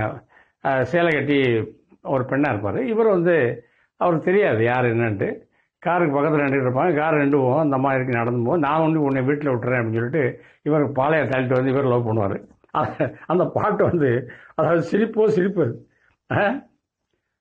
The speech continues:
எவ்வளவு அழகான பாருங்க. ரொம்ப நம்ம பார்த்தாலே சிரிப்பா சிரிப்பு வருது. நான் பார்த்துட்டு ரொம்ப சிரிச்சேன் அதை. "ஐயோ, என்னடா இப்படி பாட்டு அழகா இருக்கேன்னு." ஆ? "உருவங்கள் கண்டு என் மனசு உருகுது, மனசு உருகுது.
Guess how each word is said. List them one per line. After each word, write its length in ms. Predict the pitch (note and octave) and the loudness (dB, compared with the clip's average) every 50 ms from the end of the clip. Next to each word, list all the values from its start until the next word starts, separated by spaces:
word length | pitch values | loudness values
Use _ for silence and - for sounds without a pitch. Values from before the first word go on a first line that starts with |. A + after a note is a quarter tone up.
| _ _ | _ _
எவ்வளவு 320 | C3 B2 F3+ G#3 G#3 F3+ | -2 0 2 2 2 2
அழகான 320 | D#3+ F3 F3 F#3 F#3 F3 | 2 2 2 2 2 2
பாருங்க. 500 | D3 C3 B2 A2+ A2+ A2 G#2+ G#2 - - _ _ _ _ _ _ _ _ _ _ _ _ _ _ _ _ _ _ | 2 2 2 0 0 0 -2 -4 -6 -10 _ _ _ _ _ _ _ _ _ _ _ _ _ _ _ _ _ _
ரொம்ப 360 | D#3 E3+ G3 G3+ G#3 F#3 D#3 C3+ B2 A#2+ A2+ G#2+ G#2 G#2 - - | -2 -2 0 2 2 2 2 2 2 2 2 0 0 -2 -4 -4
நம்ம 240 | B2 A#2+ A2+ A2 | -4 -4 -4 -4
பார்த்தாலே 440 | A2+ - D3 F3 F3+ F3+ F#3 F3 E3+ | -4 -2 -2 -2 -2 0 0 0 0
சிரிப்பா 380 | E3+ - E3 D#3 E3 - F#3 D#3+ | 0 -2 -4 -4 -2 0 0 0
சிரிப்பு 280 | D3 - C#3+ B2+ A#2+ | 0 -2 -2 -2 0
வருது. 260 | B2 A2+ G2+ G2+ - - | 0 0 0 -2 -6 -8
நான் 180 | - A#2 A2 A2 | -6 -4 -4 -2
பார்த்துட்டு 240 | G#2 B2+ C#3+ D3 C#3+ | -2 -2 -2 0 0
ரொம்ப 260 | C#3 B2+ A#2 C#3 D3+ | 0 0 0 0 0
சிரிச்சேன் 340 | B2 C3 B2+ C3 B2+ A2 G2+ | -2 -2 -4 -4 -4 -4 -4
அதை. 120 | F#2+ - - _ _ _ _ _ - | -4 -8 -10 _ _ _ _ _ -8
"ஐயோ, 240 | - C3 C#3+ D3 | -4 -2 0 0
என்னடா 220 | C3+ C3 C#3+ D#3 D3 | 0 0 0 0 -2
இப்படி 220 | C#3 - F3+ F#3 | -2 -2 -4 -2
பாட்டு 540 | E3 D#3 D3+ C#3+ D#3 E3+ E3+ E3+ - - _ - | 0 0 0 2 2 0 0 -2 -6 -14 _ -4
அழகா 240 | B2 C3 C3+ C#3+ C#3 | -2 0 0 0 0
இருக்கேன்னு." 440 | B2+ A#2 A#2+ A#2 A2 G#2+ A2 A#2 A2+ - _ _ _ _ _ _ _ - | 0 0 0 0 0 0 -2 -6 -8 -12 _ _ _ _ _ _ _ -6
ஆ? 120 | A#2+ G3+ D4+ - - _ _ _ _ _ _ _ _ _ _ _ _ _ _ _ _ _ _ _ | -6 -6 -6 -8 -12 _ _ _ _ _ _ _ _ _ _ _ _ _ _ _ _ _ _ _
"உருவங்கள் 500 | - E3+ G#3+ A#3 A#3 A3+ A3 G#3 F#3+ E3 | -2 0 2 4 4 4 4 4 2 2
கண்டு 360 | C#3+ E3 D3+ D#3 E3 E3+ C#3+ | 2 2 2 2 2 2 2
என் 160 | C#3+ D3 E3+ | 2 4 2
மனசு 320 | E3+ E3 D#3 D3+ C#3 C#3+ C3 | 2 2 2 2 2 2 2
உருகுது, 760 | A#2 B2 D3 D3 C3+ A#2 A2 G#2 G#2 D3 F#3 F#3+ - - _ _ _ _ _ _ _ _ _ _ _ _ | 2 2 2 2 2 2 2 2 0 0 -2 -4 -8 -14 _ _ _ _ _ _ _ _ _ _ _ _
மனசு 480 | - A#2+ C#3 F#3+ E3 - F3+ C#3+ B2+ | -4 0 0 0 0 -2 -2 -2 0
உருகுது. 500 | B2+ C#3+ C#3 B2 G2+ F#2 F2+ - - - | 0 2 2 2 0 -2 -4 -6 -10 -16